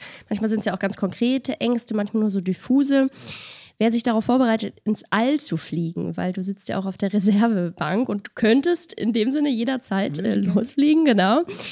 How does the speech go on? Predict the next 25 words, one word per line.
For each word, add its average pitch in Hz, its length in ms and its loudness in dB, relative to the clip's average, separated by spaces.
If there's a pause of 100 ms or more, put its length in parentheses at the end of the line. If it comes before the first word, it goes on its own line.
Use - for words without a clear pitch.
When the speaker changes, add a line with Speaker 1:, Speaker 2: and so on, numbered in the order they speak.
(160)
Speaker 1:
äh, 247 140 2
hat 254 140 2
vermutlich 294 500 4
einen 262 140 0
anderen 269 320 2
Zugang 190 380 0
zu - 160 -6
Ängsten, 170 640 0
oder? 269 320 -2 (500)
Speaker 2:
Nein, 160 560 6 (280)
ich 165 120 -4
glaube 151 320 4
gar 131 220 -2
nicht. 127 320 -6
Also 151 220 0 (600)
bei 156 100 2
Menschen 214 400 2
ist 202 140 -4
ja 180 80 2
das 147 140 -2
Spannende, 226 500 2
dass - 300 -4 (240)
Angst 285 800 -4 (580)
und 190 200 4
Gefahr 147 680 -4